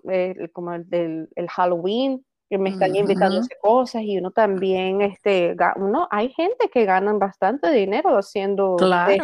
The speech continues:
Speaker 1: esto del
Speaker 2: haciendo, yeah, yeah,
Speaker 1: influencer.
Speaker 2: yeah.
Speaker 1: Y eso yo creo que ahora es mi, mi nuevo sueño, de ser un full-time influencer. <laughs>
Speaker 2: Hey, hey, esa es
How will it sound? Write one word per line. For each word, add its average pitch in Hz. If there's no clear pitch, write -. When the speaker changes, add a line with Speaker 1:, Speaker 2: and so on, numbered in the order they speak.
Speaker 1:
esto 196
del 180
Speaker 2:
haciendo, 190
yeah, 185
yeah, 330
Speaker 1:
influencer. 294
Speaker 2:
yeah. 202
Speaker 1:
Y 208
eso 247
yo 226
creo 202
que 208
ahora 190
es 190
mi, 190
mi 190
nuevo 190
sueño, 190
de 185
ser 180
un 196
full-time 202
influencer. 190
<laughs> 415
Speaker 2:
Hey, 190
hey, 185
esa 196
es 202